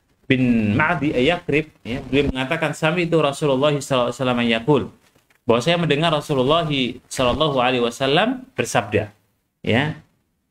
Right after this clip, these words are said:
Maka barang siapa yang kemudian, apalagi lebih-lebih lagi, naudzubillah, ya, perutnya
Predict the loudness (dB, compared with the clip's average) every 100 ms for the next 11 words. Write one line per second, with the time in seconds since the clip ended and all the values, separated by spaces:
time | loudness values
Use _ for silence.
0 | _ _ _ _ -2 2 2 2 2 2
1 | 2 4 2 2 2 2 2 4 2 2
2 | -4 -6 -2 0 2 0 0 0 0 2
3 | 2 0 0 0 0 2 0 -2 -8 -2
4 | 0 0 0